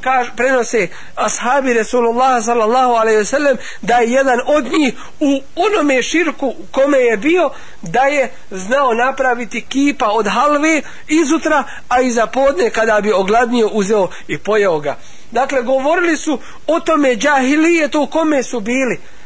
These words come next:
Dakle, ne o pojedinačnim grijesima koje je jedan od nas uradio u periodu kada nije znao, tako dalje. Dakle, treba da se čuva toga. Isto tako, al-,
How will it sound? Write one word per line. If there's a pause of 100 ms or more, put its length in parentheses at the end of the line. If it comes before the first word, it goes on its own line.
(680)
Dakle,
ne
o
pojedinačnim
grijesima
koje
je
jedan
od
nas (280)
uradio (260)
u (140)
periodu
kada
nije
znao, (240)
tako
dalje.
Dakle,
treba
da
se (280)
čuva (440)
toga. (1400)
Isto
tako,
al-,